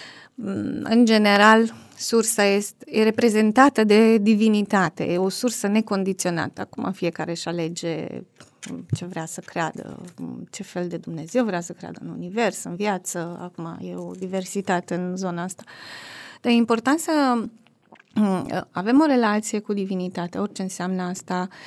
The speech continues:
să avem relații de calitate cu oamenii din jurul nostru, oameni pozitivi, da? Pentru că ne încărcăm unii de la alții.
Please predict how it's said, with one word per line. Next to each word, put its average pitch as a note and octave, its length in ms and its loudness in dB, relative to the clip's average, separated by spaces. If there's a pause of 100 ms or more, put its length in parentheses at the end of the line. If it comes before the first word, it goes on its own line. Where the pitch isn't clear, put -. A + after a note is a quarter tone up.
(120)
să - 120 -8
avem A3+ 200 6
relații B3+ 480 6
de A3+ 100 2
calitate G#3 680 2
cu F#3 120 -4
oamenii F#3+ 340 2
din G3 160 0
jurul F#3+ 300 -2
nostru, F3+ 840 -2 (100)
oameni F#3 220 -2
pozitivi, F#3+ 840 0 (180)
da? B3 200 2
Pentru D4 160 0
că D4 60 2
ne D4 60 6
încărcăm D4 500 2
unii F4 200 2
de D4 120 4
la C#4+ 260 4
alții. A3 380 -2